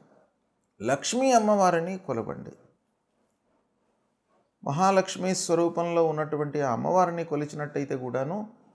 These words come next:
మీకు ఇబ్బందులు రాకుండా ఉంటాయి, మనస్పర్ధలు రాకుండా ఉంటాయి, ఆరోగ్యం కూడాను మీకు నయమవుతుంది. ఇవి నేను చెప్పినటువంటి పరిహారాలను మీరు పాటించినట్టయితే కన్యా రాశి వారికి ఈ ఫిబ్రవరి మాసము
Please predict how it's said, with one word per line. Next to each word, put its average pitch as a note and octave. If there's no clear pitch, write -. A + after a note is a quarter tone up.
మీకు D3
ఇబ్బందులు D#3+
రాకుండా E3
ఉంటాయి, D#3+
మనస్పర్ధలు D#3
రాకుండా D#3+
ఉంటాయి, D#3
ఆరోగ్యం F#3
కూడాను D#3
మీకు D3
నయమవుతుంది. C3
ఇవి C3+
నేను C3+
చెప్పినటువంటి D3+
పరిహారాలను D3
మీరు C3+
పాటించినట్టయితే C#3
కన్యా G#3+
రాశి F#3
వారికి D3
ఈ C3+
ఫిబ్రవరి F3
మాసము D3+